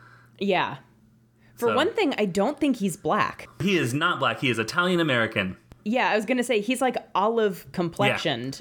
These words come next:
Speaker 2: Yeah.
Speaker 1: but not <laughs> black by any stretch.
Speaker 2: Well, and this picture is, is also weirdly lit.
Speaker 1: Yeah, it's, it's like there's, like, a lot of light and shadow contrast
Speaker 2: Yeah.
Speaker 1: in that picture
Speaker 2: Yeah.
Speaker 1: that I think makes the worry lines look more
Speaker 2: Mm-hmm.
Speaker 1: prominent.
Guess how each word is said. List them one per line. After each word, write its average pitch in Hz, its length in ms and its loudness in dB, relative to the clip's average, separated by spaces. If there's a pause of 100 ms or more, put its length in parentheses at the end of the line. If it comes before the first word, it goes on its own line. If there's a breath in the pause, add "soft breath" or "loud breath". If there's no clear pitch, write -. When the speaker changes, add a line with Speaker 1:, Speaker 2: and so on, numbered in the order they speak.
Speaker 2:
Yeah. 170 140 -8
Speaker 1:
but 160 400 2 (640 loud breath)
not 196 520 4
<laughs> - 100 -16
black 214 560 0
by 247 120 4
any 202 340 4
stretch. - 600 -4 (400 loud breath)
Speaker 2:
Well, 185 140 2
and 190 180 2
this 214 120 0
picture 233 300 0
is, 160 140 -2 (120)
is 156 120 -2
also 175 220 0
weirdly 135 500 0
lit. 120 400 0 (320)
Speaker 1:
Yeah, 196 420 2
it's, - 480 -4
it's 208 220 -2
like 202 380 0
there's, 196 240 0
like, 208 120 2
a 196 60 2
lot 190 220 2
of 160 100 -2
light 170 240 0
and 160 160 -2
shadow 160 460 2
contrast 135 680 -2
Speaker 2:
Yeah. - 40 -6
Speaker 1:
in 139 60 -4
that 127 180 -8
picture 139 340 -6
Speaker 2:
Yeah. 127 120 -2
Speaker 1:
that 147 180 -2
I 156 80 4
think 170 280 -2
makes 165 480 -2
the 156 340 0
worry 170 420 2
lines 175 360 0
look 175 180 -4
more 180 120 -2
Speaker 2:
Mm-hmm. 123 100 2
Speaker 1:
prominent. 185 460 2